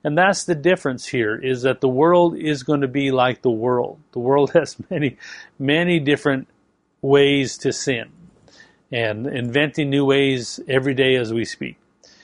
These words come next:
He's saying that it's someone who says, "I am saved." And, and see, it's not a visitor to the church that he's saying, "Well, don't eat, don't spend time with them, don't eat dinner with them."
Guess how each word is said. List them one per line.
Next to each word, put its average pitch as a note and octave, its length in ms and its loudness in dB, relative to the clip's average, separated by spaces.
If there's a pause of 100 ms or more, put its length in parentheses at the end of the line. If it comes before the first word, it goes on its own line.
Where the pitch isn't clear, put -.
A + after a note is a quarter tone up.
(480)
He's F3 320 0
saying D3+ 300 2
that C#3 220 0
it's C#3+ 200 -6
someone D#3 300 2
who C#3 160 -2
says, C#3+ 340 0
"I D3 240 0
am C3+ 180 -2
saved." C#3 440 0
And, C3+ 260 -4
and C#3+ 260 -4 (440)
see, D#3 240 2
it's D3 160 0
not G3+ 180 4
a E3 60 2
visitor C#3 680 0
to - 180 -8
the A#2+ 100 2
church - 380 -2
that A#2+ 120 -4
he's A#2+ 120 -6
saying, B2+ 180 -2
"Well, A2+ 140 -4
don't B2 260 -2
eat, C#3+ 180 -4 (420)
don't C3+ 200 0
spend C3 240 -2
time C3 260 0
with A#2 100 -4
them, A#2+ 180 -4
don't B2+ 240 -2
eat B2 120 -8
dinner B2+ 220 -4
with A#2 160 -4
them." G#2+ 220 -6